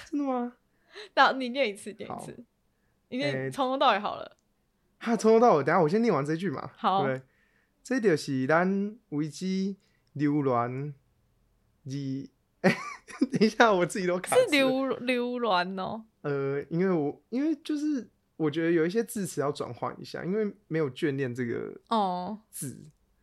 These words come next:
Speaker 2: 哦，
Speaker 1: 流连又万般无奈的人世间。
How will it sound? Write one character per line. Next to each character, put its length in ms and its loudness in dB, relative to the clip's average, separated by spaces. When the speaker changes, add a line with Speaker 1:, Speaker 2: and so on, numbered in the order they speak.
Speaker 2:
哦， 640 -8
Speaker 1:
流 180 -8
连 440 -4
又 480 -6
万 280 -2
般 220 0
无 380 -2
奈 320 -6
的 100 -8
人 280 -8
世 300 -2
间。 360 -6